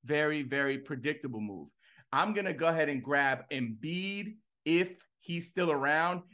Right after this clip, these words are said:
If not, then I'm gonna switch because the, the, the scarcity, the positional scarcity is really built around wings. We have, like, a limited number of high quality wings. So I'm gonna probably grab my,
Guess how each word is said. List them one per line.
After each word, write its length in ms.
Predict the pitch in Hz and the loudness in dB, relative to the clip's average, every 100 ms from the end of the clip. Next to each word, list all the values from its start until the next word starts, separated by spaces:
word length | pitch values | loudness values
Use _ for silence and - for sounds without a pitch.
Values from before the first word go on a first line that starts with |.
| - | -4
If 200 | 165 165 | -4 -2
not, 400 | 147 147 185 202 | 0 2 2 0
then 160 | 151 131 | -4 -2
I'm 260 | 143 165 185 | 0 0 0
gonna 220 | 180 156 | -2 -2
switch 560 | 135 - - 220 214 131 | -6 -10 0 0 0 -4
because 500 | 147 165 147 139 - _ _ _ _ _ _ _ _ | -2 2 2 0 -10 _ _ _ _ _ _ _ _
the, 420 | 147 156 147 143 - | 0 6 6 6 0
the, 360 | 139 143 135 127 | -2 0 0 -2
the 80 | 139 | -4
scarcity, 680 | 135 175 180 202 190 165 | -6 0 0 0 -2 -2
the 100 | 151 | -4
positional 640 | 139 156 147 180 190 165 - | -4 -4 -4 -4 -4 -4 -6
scarcity 520 | - 180 185 185 160 | -4 0 0 -2 -2
is 140 | 135 120 | -2 -2
really 560 | 143 165 160 151 147 - _ - | 0 0 0 0 -4 -10 _ -2
built 220 | 165 170 | -2 0
around 360 | 147 143 127 120 | 2 2 2 0
wings. 400 | 143 160 175 131 | -2 -2 -6 -4
We 100 | 147 | 2
have, 240 | 143 117 | 2 2
like, 220 | 127 127 - _ - | 0 -2 -8 _ -4
a 60 | |
limited 460 | 139 139 165 160 151 | -2 2 0 0 0
number 280 | 147 147 135 | 0 0 -2
of 100 | 113 | -6
high 320 | - 131 147 | -4 2 2
quality 480 | 151 151 147 143 135 | 4 4 4 2 -4
wings. 400 | 127 147 180 180 | -4 -4 -6 -4
So 80 | 131 | -2
I'm 120 | 143 | 0
gonna 120 | 156 | -2
probably 520 | 147 151 147 131 135 | 0 2 2 -2 -6
grab 420 | 120 139 139 131 | -4 0 4 2
my, 400 | 123 127 120 117 | 2 0 0 -4